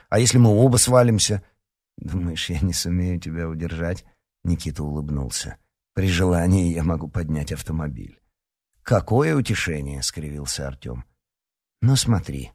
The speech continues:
уронишь — пожалеешь. Падая, я буду так орать, что сюда сбежится вся городская полиция». «Хорошо», — тут же согласился Никита, — «буду иметь в виду». Он подошёл к стене и выпустил когти. Затем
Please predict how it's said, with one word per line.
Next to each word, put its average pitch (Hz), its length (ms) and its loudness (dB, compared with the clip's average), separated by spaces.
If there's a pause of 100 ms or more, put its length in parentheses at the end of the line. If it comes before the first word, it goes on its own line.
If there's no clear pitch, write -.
уронишь — 104 680 2 (200)
пожалеешь. 87 760 0 (400)
Падая, 95 600 2
я 95 160 2
буду 98 180 0
так 104 220 0
орать, 110 260 6
что - 180 -2
сюда 95 280 0
сбежится 95 480 2
вся 101 320 4
городская 80 480 -4
полиция». 62 640 -8 (640)
«Хорошо», — 87 420 0 (280)
тут 92 160 -2
же 95 80 0
согласился 98 580 2
Никита, — 92 540 0 (160)
«буду 80 200 -4
иметь 73 260 -4
в - 20 -14
виду». 69 340 -6 (800)
Он 139 200 6
подошёл 110 420 4
к - 60 -8
стене 107 440 2
и 123 200 -2
выпустил 98 480 -2
когти. - 480 -12 (640)
Затем 135 460 2